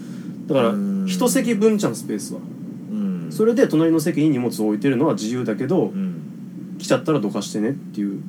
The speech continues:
Speaker 2: いや、でも今日
Speaker 1: だけの話だと思ってるっていう。
Speaker 2: 俺、今日ここ来る時にいたわ。
Speaker 1: うん。
Speaker 2: 女の子で、その、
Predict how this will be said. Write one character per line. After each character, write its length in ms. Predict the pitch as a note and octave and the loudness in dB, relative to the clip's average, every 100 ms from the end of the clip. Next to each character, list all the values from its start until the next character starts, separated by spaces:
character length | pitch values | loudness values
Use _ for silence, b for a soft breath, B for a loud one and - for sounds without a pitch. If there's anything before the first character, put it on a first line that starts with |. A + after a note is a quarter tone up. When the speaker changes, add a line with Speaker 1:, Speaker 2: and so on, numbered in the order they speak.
| - - - B B - - | -12 -14 -14 B B -14 -6
Speaker 2:
い 40 | A2 | -2
や、 80 | G#2 | 0
で 60 | |
も 100 | F#2+ | 0
今 60 | F#2 | 0
日 60 | |
Speaker 1:
だ 80 | - | 2
け 80 | G2+ | 2
の 80 | G2 | 2
話 140 | A#2+ | 0
だ 80 | A2+ | -2
と 80 | G2+ | -4
思 120 | F#2+ | -4
っ 20 | |
て 160 | - - | -6 -10
る 60 | |
っ 20 | - - - | -10 -12 -10
て 80 | - | -8
い 60 | |
う。 60 | - - - - - - | -8 -12 -12 -12 -12 -6
Speaker 2:
俺、 180 | G2 F#2 | -4 -2
今 80 | F2+ - - | -4 -8 -12
日 100 | - | -6
こ 220 | C3+ G#2+ F#2 - | -2 -2 -2 -6
こ 80 | G#2 | -4
来 180 | - | -2
る 80 | A2 | -2
時 260 | G2+ F2+ E2+ | -2 -4 -6
に 280 | D#2+ D#2 F#2 | -6 -4 -2
い 40 | |
た 180 | A#2 A2 | 0 0
わ。 160 | D#2 C#2 - - - | -2 -8 -14 -12 -8
Speaker 1:
う 40 | G2 | -4
ん。 360 | G#2 A2 A2+ | -4 -4 -4
Speaker 2:
女 120 | A2+ G#2+ | -2 -2
の 120 | G2 | -2
子 160 | F2+ | -4
で、 340 | F2+ E2+ D#2+ D2 - - - - - - - - | -4 -4 -6 -8 -10 -14 -12 -12 -12 -12 -12 -12
そ 160 | - | -6
の、 100 | F2+ | -6